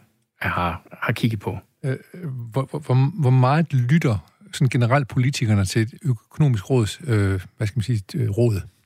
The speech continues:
Speaker 1: Meget lidt.
Speaker 2: Meget lidt, ja.
Speaker 1: Meget lidt. Øhm, det, det er typisk, at hvis Økonomisk Råd siger noget, som nogle politikere i virkeligheden gerne vil gøre, så fremhæver det Økonomisk Råd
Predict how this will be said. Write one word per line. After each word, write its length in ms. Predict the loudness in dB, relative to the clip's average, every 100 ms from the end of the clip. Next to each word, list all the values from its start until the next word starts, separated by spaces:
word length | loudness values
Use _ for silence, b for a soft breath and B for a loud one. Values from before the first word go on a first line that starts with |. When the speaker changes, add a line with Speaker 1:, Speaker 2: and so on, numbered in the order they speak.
| _
Speaker 1:
Meget 260 | 2 4 2
lidt. 300 | 0 -4 -2
Speaker 2:
Meget 180 | 2 4
lidt, 200 | 4 4
ja. 80 | 4
Speaker 1:
Meget 300 | 4 4 2
lidt. 300 | -2 -10 -12 -4
Øhm, 440 | 0 0 0 -2 -4 -10 -20 -20 _ _
det, 200 | 0 2
det 80 | 4
er 40 | 4
typisk, 480 | 2 0 0 -2 0
at 140 | -2
hvis 480 | -2 -2 0 0 -4 -2
Økonomisk 440 | 0 2 2 2
Råd 140 | 2 0
siger 300 | 0 0 2
noget, 280 | 2 2 0
som 140 | 2
nogle 180 | 2 2
politikere 480 | 0 0 0 -2 -2
i 100 | 0
virkeligheden 400 | 0 2 -2 0
gerne 220 | 2 2
vil 120 | 0
gøre, 280 | 2 2 2
så 140 | 0
fremhæver 600 | -4 0 2 2 0 -2
det 80 | -2
Økonomisk 500 | -4 0 0 0 -4
Råd 240 | -4 -4